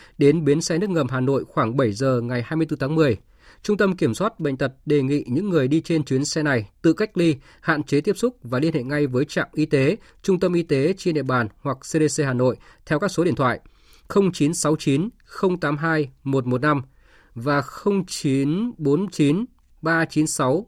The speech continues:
một một năm để được tư vấn và hướng dẫn. Xin được nhắc lại các số điện thoại là không chín sáu chín không tám hai một một năm và không chín bốn chín ba chín sáu một một năm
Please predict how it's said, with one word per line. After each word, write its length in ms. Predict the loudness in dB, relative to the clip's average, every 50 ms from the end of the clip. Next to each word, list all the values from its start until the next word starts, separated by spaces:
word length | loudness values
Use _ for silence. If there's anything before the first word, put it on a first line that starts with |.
| _ _
một 240 | -2 -2 -2 0 0
một 140 | 0 0
năm 220 | 2 2 2 2 0 -2 -8 _ -20 -4 _
để 100 | 4 4
được 180 | 4 4 4
tư 120 | 2 2 2
vấn 340 | 4 2 0 0 -2 -4 -4
và 120 | -4 -2
hướng 160 | 0 0 0
dẫn. 200 | 2 2 0 0 -2 -6 _ _ _ _ _ _ _ _ -20 _
Xin 200 | -6 -2 2 2
được 80 | 2 2
nhắc 180 | 2 -2 -4
lại 180 | -4 -4 -4 -2
các 100 | -4 -2
số 120 | 0 2
điện 100 | 0 2
thoại 220 | 0 0 -2 -2 -2
là 200 | -2 -2 -2 -2
không 340 | -4 -4 -2 0 0 0 0
chín 220 | -2 -2 -2 -2
sáu 240 | -2 -2 -2 -2 -2 0
chín 300 | 2 2 2 2 0 -2 -6 _ _
không 300 | -20 -10 -4 -2 -2 -2
tám 200 | 0 -4 -4 -4
hai 300 | -2 -2 0 0 -2 -4 -6 _ _
một 180 | 0 0 2
một 100 | 2 2
năm 220 | 2 2 2 2 2 -2 -4 -16 -20 -20 -16 _
và 280 | -4 -2 0 0 0
không 440 | 0 -4 -10 -4 -2 0 0 0 -2
chín 340 | -4 -2 -2 0 0 0 0
bốn 380 | 0 2 4 4 2 2 -2 -4 -8 _ _ -20
chín 340 | -4 0 0 0 0 0 -4 -6
ba 260 | -8 -6 -4 -4 -4 -4
chín 340 | -4 -2 -2 -2 -2 -2 -6
sáu 280 | -8 -10 -8 -4 -4 -4
một 280 | 0 0 -2 -2 0
một 140 | -2 -2 0
năm 200 | 2 2 2 2